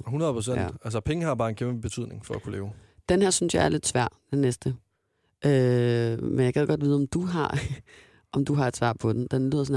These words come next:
Speaker 2: her: "Hvad er jeres pinligste situation sammen?" Og jeg ved ikke, om det skal være sådan en gang, hvor jeg har gjort dig pinlig, eller du har gjort mig pinlig, eller om vi sammen har stået i en situation,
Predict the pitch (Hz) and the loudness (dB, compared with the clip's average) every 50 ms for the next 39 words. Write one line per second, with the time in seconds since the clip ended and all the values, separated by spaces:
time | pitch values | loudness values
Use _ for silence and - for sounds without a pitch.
0 | 120 - - 135 139 147 143 139 139 123 120 - - - - - 151 151 160 170 | -2 0 0 0 0 2 2 2 2 2 0 -2 -6 -6 -4 -2 -2 -2 -2 -2
1 | 175 156 - - 131 120 - - - 139 123 117 113 113 - - - - - - | -4 -6 -4 -4 -4 -2 -2 -2 -2 0 0 0 0 0 -2 -2 -2 -2 -2 -4
2 | - - - 107 95 98 - 107 104 - _ _ _ _ _ _ _ _ _ _ | -6 -4 -4 -4 -4 -4 -6 -8 -10 -12 _ _ _ _ _ _ _ _ _ _
3 | _ _ _ _ _ _ _ _ _ _ _ - - - - - _ _ - 147 | _ _ _ _ _ _ _ _ _ _ _ -20 -20 -20 -20 -20 _ _ 0 0
4 | 151 147 170 185 185 185 185 175 - 160 - - 151 151 143 139 139 - - 139 | 2 4 4 4 4 4 2 0 0 -2 -2 -2 0 0 0 0 0 0 0 -2
5 | 135 135 - 139 139 139 143 131 127 120 - 127 139 151 - - 131 117 - _ | -2 0 0 0 0 0 0 0 0 0 0 0 -2 -2 -2 -2 -2 -2 -2 _
6 | - 120 127 147 - - - 165 160 156 160 170 170 151 135 127 - - 143 147 | 0 0 0 0 -2 -4 -4 -2 -2 0 -2 -2 -2 -2 -4 -4 -2 0 0 0
7 | 143 135 - - - - _ - - 120 110 - 123 127 139 165 - - - 165 | 0 -2 -4 -6 -12 -20 _ -4 -2 -2 0 0 0 0 0 0 -2 -4 -2 -2
8 | 156 156 156 156 156 156 - _ _ _ _ _ _ _ _ _ _ _ - 143 | 0 0 0 0 -2 -4 -6 _ _ _ _ _ _ _ _ _ _ _ 0 2
9 | 135 123 123 123 120 123 - - - 175 - - 160 156 165 - - - 123 104 | 4 4 2 2 0 0 0 2 4 4 4 2 0 -2 -2 -4 -2 2 4 4
10 | 107 139 120 165 - - - 135 117 107 95 87 117 - 156 151 143 | 6 6 4 4 2 0 -2 -2 0 0 0 -2 0 0 0 0 0